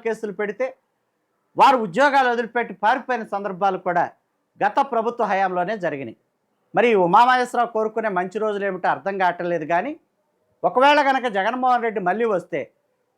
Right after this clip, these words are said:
ఉద్యోగులకు అంతకంటే ఎక్కువగా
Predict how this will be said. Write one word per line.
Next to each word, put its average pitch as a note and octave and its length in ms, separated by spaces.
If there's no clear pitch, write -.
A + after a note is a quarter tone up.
ఉద్యోగులకు C#4 640
అంతకంటే C#4 440
ఎక్కువగా A#3+ 380